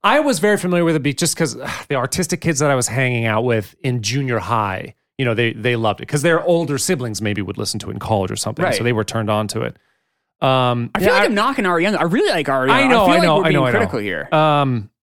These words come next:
Speaker 2: And I really don't wanna be. I wish we would talk about a different song of theirs. But I know that this is their biggest,
Speaker 1: This is their biggest
Speaker 2: biggest
Speaker 1: one.
Speaker 2: hit, right?
Speaker 1: We'll get to other ones, uh, and I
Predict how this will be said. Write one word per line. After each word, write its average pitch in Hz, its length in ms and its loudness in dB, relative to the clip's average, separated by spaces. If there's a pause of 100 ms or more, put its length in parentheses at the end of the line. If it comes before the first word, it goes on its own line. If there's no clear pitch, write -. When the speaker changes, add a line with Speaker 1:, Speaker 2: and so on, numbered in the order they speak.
(200)
Speaker 2:
And 175 80 2
I 180 60 2
really 233 260 2
don't 190 220 0
wanna 196 220 0
be. 160 80 0
I 190 100 2
wish 269 240 0
we 359 80 0
would 277 80 0
talk 220 160 0
about 202 120 2
a - 20 0
different 151 240 -2
song 190 280 0
of 110 100 -2
theirs. - 300 -6 (240)
But 202 120 0
I 214 80 0
know 269 220 2
that 196 100 0
this 233 160 -4
is 214 80 -2
their 202 160 2
biggest, 190 260 0
Speaker 1:
This 156 140 2
is 139 60 -2
their 147 100 2
biggest 127 240 0
Speaker 2:
biggest 185 160 2
Speaker 1:
one. 269 80 2
Speaker 2:
hit, 110 80 -2
right? 180 180 0
Speaker 1:
We'll 226 140 4
get 277 160 2
to 208 100 0
other 170 180 2
ones, 147 360 0
uh, 160 80 -4
and 170 480 0 (160)
I 202 140 -2